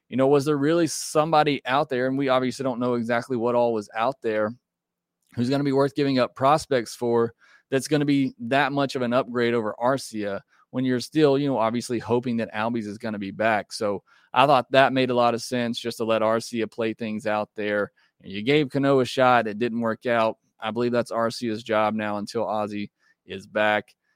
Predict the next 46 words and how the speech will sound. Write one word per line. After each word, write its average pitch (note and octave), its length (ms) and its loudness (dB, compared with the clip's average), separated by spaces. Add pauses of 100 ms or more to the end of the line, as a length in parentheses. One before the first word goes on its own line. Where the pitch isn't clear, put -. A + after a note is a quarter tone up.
(260)
Um, A#2 320 0
and D#3 80 0
then F3+ 80 2
I F3+ 60 4
mentioned, F#3 360 -2
you A#2+ 80 0
know, B2+ 60 0
the C3+ 80 0
Cubs F3 280 2
held E3+ 140 4
on E3+ 160 2
to D#3 80 0
Happ. D#3+ 260 2
They C3+ 100 -2
held D3+ 160 4
on D3+ 100 -2
to C3+ 80 -4
Contreras. D3 500 0
Those D3+ 160 0
were F3 80 -2
two - 180 -4
big C#3 320 0
pieces. B2+ 600 -4 (340)
Uh, A2 280 -2
and A2+ 80 -2
apparently C3+ 400 -2
the B2+ 100 -4
price B2 300 -2
tag A#2+ 220 0
was A#2+ 120 -6
just A#2+ 200 -8
too C3+ 220 -4
high A2 360 -2
on G#2+ 160 -10
either G2+ 240 -10
of G2 100 -14
them. F#2+ 240 -12
So, G#2 380 -4 (480)
um, A2+ 320 0
I D#3+ 80 2
thought F#3+ 160 6
it - 20 4
was D#3 120 2
a, D3+ 120 0
a D3 100 4
solid D#3 520 4